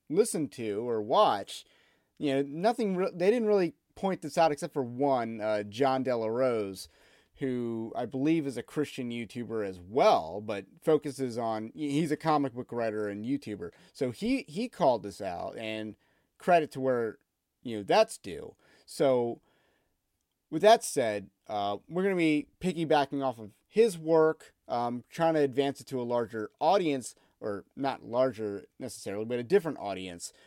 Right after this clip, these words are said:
because this is the type of thing that Christian media should be warning people about. Uh, you look at the Gospel Coalition, and the Gospel Coalition,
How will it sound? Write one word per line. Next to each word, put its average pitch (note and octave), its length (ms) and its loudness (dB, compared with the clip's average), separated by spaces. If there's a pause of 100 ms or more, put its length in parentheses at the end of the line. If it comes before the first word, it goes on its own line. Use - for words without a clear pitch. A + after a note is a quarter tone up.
(120)
because G3 800 2 (340)
this A3+ 180 4
is B3+ 100 -4
the B3 100 -6
type A3 240 8
of F#3 100 -6
thing F3+ 160 -2
that D#3+ 160 -2
Christian D3+ 320 -2
media C#3+ 300 2
should F#3+ 320 0
be E3 120 2
warning C#3 600 0
people A#2 320 -6
about. A2+ 560 0 (440)
Uh, A#2+ 280 0
you D3 200 -4
look G3+ 220 4
at F3 240 2
the D3 200 0
Gospel D#3+ 540 6
Coalition, A#2+ 720 -2
and B2+ 460 -4
the C#3 80 2
Gospel A3 420 2
Coalition, E3+ 800 0